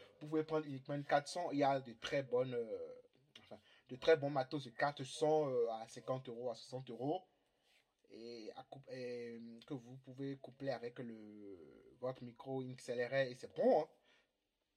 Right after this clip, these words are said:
Parce que sans carte son, je ne pouvais pas utiliser mon micro, je pouvais le connecter sur mon Mac, mais la prise de son n'était pas optimum.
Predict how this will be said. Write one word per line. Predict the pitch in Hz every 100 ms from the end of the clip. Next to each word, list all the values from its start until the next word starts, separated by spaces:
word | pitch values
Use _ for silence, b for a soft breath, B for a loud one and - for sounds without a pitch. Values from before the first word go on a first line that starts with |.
| _ _ _ _ - _ _ _ -
Parce | 131 131
que | 175 180 -
sans | - 147
carte | 156 156
son, | 185 160
je | 127
ne |
pouvais | 123 131
pas | 135
utiliser | 127 127
mon | 120
micro, | 110 107 - 175 175
je | 147
pouvais | 120 156
le | 156
connecter | 123 117 143
sur | - 143
mon | 113
Mac, | 120 147
mais | 131
la | 117
prise | - 147
de |
son | 123
n'était | 135 131
pas | - -
optimum. | - 117 117